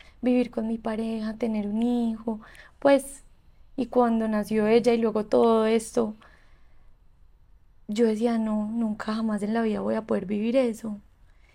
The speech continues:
Y eso pasa cuando uno queda en embarazo joven.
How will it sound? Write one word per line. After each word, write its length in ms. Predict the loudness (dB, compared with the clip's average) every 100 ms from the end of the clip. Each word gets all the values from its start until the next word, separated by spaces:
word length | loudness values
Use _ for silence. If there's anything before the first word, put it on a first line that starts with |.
| _ _ -12
Y 220 | -2 4
eso 280 | 4 4 4
pasa 360 | 4 4 2 -2
cuando 580 | -2 0 0 -2 -4 -10 -20 _ _ _ -20 _ _ -6
uno 260 | -4 -2
queda 160 | -2 2
en 40 | 2
embarazo 400 | 2 -2 -4 2
joven. 520 | 4 4 2 -6